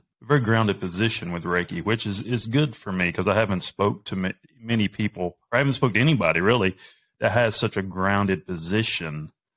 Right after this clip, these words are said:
uh, about Reiki. And I think, uh, that's good for me to understand more balance because you can, you can take things, uh, as extreme as you want to in this space. And I mean, that's interesting to have your take and, you know,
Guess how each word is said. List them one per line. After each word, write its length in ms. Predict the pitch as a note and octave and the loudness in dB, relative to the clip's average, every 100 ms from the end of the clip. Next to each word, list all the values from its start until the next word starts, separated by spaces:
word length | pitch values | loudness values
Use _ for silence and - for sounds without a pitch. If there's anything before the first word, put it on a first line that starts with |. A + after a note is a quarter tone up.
| _ _ _ - | _ _ _ -2
uh, 460 | F2+ F2 E2+ F2 - | 2 4 2 -2 -6
about 360 | F2+ F2 F2+ E2+ | -6 0 0 2
Reiki. 520 | F2 E2+ F2+ F2+ F#2 | 0 0 0 -2 -2
And 80 | F#2 | -2
I 80 | E2+ | -2
think, 400 | F#2+ F2 - F2+ | -6 -8 -8 -4
uh, 360 | F2 E2+ E2 E2+ | -2 0 -2 -4
that's 200 | G2+ G#2 | -2 -2
good 220 | - G#2 F2+ | -2 -2 -2
for 140 | G2+ | -2
me 220 | F#2 G2 | -2 -2
to 140 | G2 F#2+ | -2 -2
understand 500 | F#2+ - G2+ F2+ F2+ | -2 -2 -2 0 0
more 160 | F2+ | -2
balance 640 | E2 F2 F#2+ F2+ F2+ - - | 0 0 2 0 -2 -4 -8
because 400 | F#2+ F#2+ F2+ F#2 | -4 -2 -2 -2
you 120 | G2+ | -4
can, 400 | G2+ F#2 F2 E2 | 0 0 -2 -4
you 120 | A#2 A#2 | -2 2
can 160 | G2 | 2
take 280 | A#2+ A2 F2 | 2 0 0
things, 720 | - G2+ G2 G#2 G#2+ - - - G2 | 0 2 4 2 0 -4 -10 -10 -4
uh, 560 | F#2 F2+ F2 F2 E2+ E2+ _ _ | -2 0 -2 -6 -10 -16 _ _
as 180 | G#2+ F#2 | -6 -2
extreme 480 | - - A2+ G#2 F#2+ | -2 -2 2 2 2
as 140 | F2 | 0
you 100 | F#2+ | 0
want 240 | F#2+ C3+ - | 2 2 0
to 240 | D2+ D2 G#2 - | -4 -4 -8 -12
in 140 | G2 F#2 | -4 -2
this 140 | F2 | 0
space. 540 | - - F2+ G#2+ - F2+ | 0 0 0 0 -2 -6
And 240 | E2 - - | -10 -14 -10
I 80 | - | 0
mean, 160 | A2+ G#2+ | 4 4
that's 160 | G#2 | 4
interesting 480 | A#2+ G#2+ G2+ - G2 | 4 4 2 2 0
to 60 | F#2+ | 2
have 200 | G2+ E2+ | 0 0
your 100 | F#2 | -2
take 380 | - A#2+ A2+ G2+ | 2 2 2 -2
and, 240 | F#2+ - - _ _ _ _ | -4 -6 -18 _ _ _ _
you 80 | - | 0
know, 340 | G2+ G2 F#2 | 2 2 0